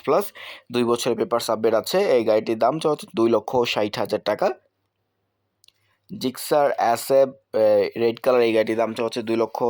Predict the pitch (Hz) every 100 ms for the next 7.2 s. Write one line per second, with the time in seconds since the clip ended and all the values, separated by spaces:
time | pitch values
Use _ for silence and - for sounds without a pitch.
0 | 113 - 107 110 - 113 107 110 - 101
1 | 135 208 - _ _ _ _ _ _ _
2 | _ _ - 101 110 120 123 143 127 117
3 | 117 170 202 226 131 139 156 131 117 113
4 | 120 113 113 123 113 - 131 117 110 123
5 | 113 98 113 113 113 113 175 - - -
6 | - - 120 123 139 - 123 120 113 113
7 | 117